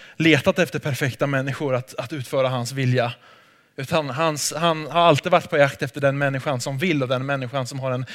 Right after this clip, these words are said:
en längtan efter mer av Gud i sitt liv. Och det är någonstans kriteriet bara, vill du vara med? Jag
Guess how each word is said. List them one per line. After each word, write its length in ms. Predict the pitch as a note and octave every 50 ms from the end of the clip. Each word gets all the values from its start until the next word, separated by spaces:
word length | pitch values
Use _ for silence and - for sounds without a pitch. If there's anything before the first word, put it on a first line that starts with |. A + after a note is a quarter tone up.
| - - -
en 160 | C3 C#3+ D3
längtan 400 | D3+ D3 C3+ B2 A#2 - D#3+ C#3
efter 220 | B2+ - - D3
mer 220 | C3 B2+ B2 A#2+ B2
av 140 | A#2+ A#2+
Gud 200 | A#2+ C3+ C3 B2+
i 40 | B2
sitt 180 | - - A#2+ C3+
liv. 320 | D3 D3+ C#3+ B2 A2+ A#2 - - _ _ _ _ _ _ _ _ _ _ _ _ -
Och 100 | D3 D3+
det 140 | E3 E3+
är 60 | E3 D#3+
någonstans 500 | D3 C#3 C3+ - - C#3+ C3 B2+ - -
kriteriet 500 | - D3+ B2 D3+ E3 F3 D3+ C3+ B2+ -
bara, 220 | C3+ B2 B2 B2
vill 280 | C3+ D3 D#3+ E3 D#3+ C3+
du 200 | B2+ A#2+ A#2+ A#2+ - - - _ _ _ _ _ _
vara 220 | - B2+ C#3 C3
med? 260 | C3+ D3+ C#3+ A#2+ - - - - - _ _ _ _ _ _ _ _ _ _ _ _ _ _ _ _ _ _ - - _ _ _ _ _ - - - - - - - - - - _ _ _ _ _ _ _ _ _ _ - - - - - _ _ _ - - - - - - - _ _ _ _ _ _ _ _ _ _ _ _ _ _ _ -
Jag 480 | E3+ D#3+ D3+ D3+ D3 D3 D3 C#3+ -